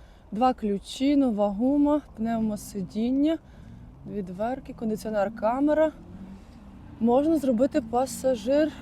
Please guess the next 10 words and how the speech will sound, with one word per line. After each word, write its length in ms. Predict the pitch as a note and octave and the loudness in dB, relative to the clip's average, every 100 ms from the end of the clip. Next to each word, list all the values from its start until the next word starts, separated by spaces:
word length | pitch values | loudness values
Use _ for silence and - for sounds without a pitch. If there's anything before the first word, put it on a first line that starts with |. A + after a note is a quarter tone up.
| - | -8
плюс 240 | A#3 D4 - | 0 0 2
тисячу 360 | C#4+ C#4 - | -2 -2 -6
триста 340 | B3+ C4 C4 B3 | -4 -4 -2 -2
доларів 460 | G3+ B3 B3+ A3+ | 0 0 0 0
документи. 920 | G#3+ G#3+ - A3+ G3+ F3 F3 E3+ G3 - - - - | 0 -2 -2 0 2 0 -4 -8 -14 -14 -16 -14 0
Двісті 260 | G#3+ A3 | 2 2
дев'яносто 400 | G3 G3+ G#3 - | 2 2 0 -2
чотири 360 | G#3 - A3 G3 | -6 0 4 4
тисячі 480 | - G3+ F#3 - F#3 | 2 -2 -2 -12 -12
пробіг. 420 | - B3 G3+ G#3 | -2 0 0 -4